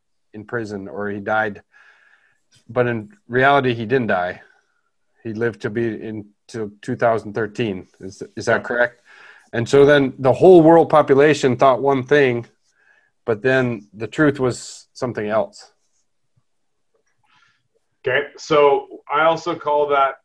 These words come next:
Speaker 2: the, um... Uh, Viktor Frankl, uh, um, effect as well. <clears throat> So,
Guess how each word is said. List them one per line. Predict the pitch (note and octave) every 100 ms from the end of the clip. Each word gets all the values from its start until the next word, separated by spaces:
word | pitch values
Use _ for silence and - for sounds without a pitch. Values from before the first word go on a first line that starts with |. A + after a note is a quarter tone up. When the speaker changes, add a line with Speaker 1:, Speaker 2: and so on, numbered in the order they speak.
| _
Speaker 2:
the, | A#2+ B2 A#2+ A#2 A#2+
um... | A#2 A#2 A#2 A2+ G#2+ G2 _ _ _ - - _ _ _ _ _ _ _ _ _ _
Uh, | B2 C#3 C#3 C3+ - C3 A#2 - - - - -
Viktor | A2+ B2+ D#3 D#3 -
Frankl, | C#3 C3 C3 B2 G#2+ - _ _ _ -
uh, | A2+ A2 G#2 G#2 G2+ G2+ - _ _ -
um, | G#2+ G#2 G2+ G2 F#2+ G2 - - A2
effect | - A2+ -
as | G#2+ G2
well. | G#2+ G2+ F2 -
<clears throat> | - C#3 G#2 -
So, | A2 G#2 G#2